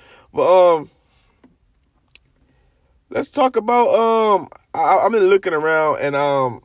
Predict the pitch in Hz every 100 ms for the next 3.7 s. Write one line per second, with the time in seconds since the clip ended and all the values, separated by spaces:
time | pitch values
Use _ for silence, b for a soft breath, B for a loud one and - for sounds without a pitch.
0 | _ - - - b b b b - 135
1 | 135 175 175 147 160 175 170 135 147 147
2 | 139 127 120 95 - _ _ _ _ _
3 | 107 127 123 120 117 107